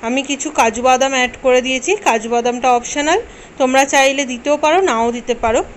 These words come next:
তবে যারা ড্রাই ফ্রুটস খেতে ভালোবাসো তারা কিন্তু নানা রকম ড্রাই ফ্রুটস অ্যাড করতে পারো। এবার এর মধ্যে দিয়ে দিচ্ছি খেজুর গুড়ের পাটালি।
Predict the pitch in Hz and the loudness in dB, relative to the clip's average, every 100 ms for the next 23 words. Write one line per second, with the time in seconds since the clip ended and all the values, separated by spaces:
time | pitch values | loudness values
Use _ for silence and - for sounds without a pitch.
0 | - - - 233 220 226 220 240 240 269 | -18 -10 0 2 4 2 2 2 4 2
1 | 247 240 240 - 330 - - 330 311 277 | 2 2 0 -2 -8 -8 -8 -6 -4 0
2 | 247 233 220 349 330 220 226 240 294 302 | 0 0 -2 -2 -2 -2 -4 -6 -6 -6
3 | 220 226 233 254 254 220 208 - 370 - | -4 -4 -4 -4 -2 -2 -2 -4 -8 -6
4 | 254 226 - 208 196 - 185 165 - - | -4 -4 -6 -12 -10 -12 -12 -14 -16 -20
5 | - - - - - - - - 247 269 | -20 -20 -20 -20 -20 -20 -12 2 4 6
6 | 285 269 269 262 240 233 214 220 - - | 4 2 -2 -2 0 0 -2 -6 -6 -2
7 | 330 - - - - - - 247 247 311 | -2 -4 -18 -20 -20 -8 0 0 2 -4
8 | 269 254 285 427 226 190 190 185 | -4 0 2 2 0 0 -6 -8